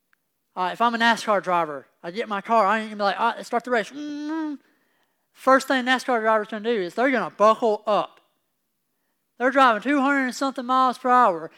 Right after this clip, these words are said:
You better be sure they're buckled up and they're safe and secure. Right? You ain't gonna be driving two hundred and something miles going around st-, curves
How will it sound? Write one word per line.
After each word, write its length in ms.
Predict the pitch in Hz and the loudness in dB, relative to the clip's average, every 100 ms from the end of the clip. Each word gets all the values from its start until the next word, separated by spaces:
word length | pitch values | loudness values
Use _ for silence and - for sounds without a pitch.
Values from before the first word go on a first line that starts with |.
| _ | _
You 160 | 233 269 | -8 0
better 280 | 269 254 | 2 2
be 140 | 226 220 | 0 -4
sure 300 | - 269 202 | 0 2 4
they're 200 | 214 240 | 4 2
buckled 420 | 190 233 220 208 | 4 2 2 0
up 220 | 214 175 | 2 0
and 120 | 180 | -4
they're 160 | 190 214 | -4 -4
safe 400 | - 233 214 208 | -2 -2 -2 -4
and 160 | 180 165 | -12 -12
secure. 580 | 185 - 226 175 139 - _ _ _ _ _ _ _ _ _ _ _ _ _ _ _ _ _ _ | -14 -10 -6 -6 -6 -14 _ _ _ _ _ _ _ _ _ _ _ _ _ _ _ _ _ _
Right? 300 | 180 226 262 - - _ _ _ | 2 2 2 -6 -20 _ _ _
You 220 | 190 247 320 | -8 0 0
ain't 160 | 302 | 2
gonna 120 | 277 | 0
be 60 | 269 | 0
driving 340 | 226 277 262 | 4 4 4
two 160 | 208 269 | 0 -2
hundred 180 | 262 254 | -2 -2
and 80 | 226 | -4
something 280 | 262 262 | -8 -6
miles 400 | 240 247 247 226 - - _ - | -4 0 2 0 -4 -20 _ 2
going 240 | 240 247 | 2 4
around 220 | 240 226 | 2 0
st-, 340 | 202 - - - | -2 -14 -20 -4
curves 500 | - 285 240 185 | 4 6 6 2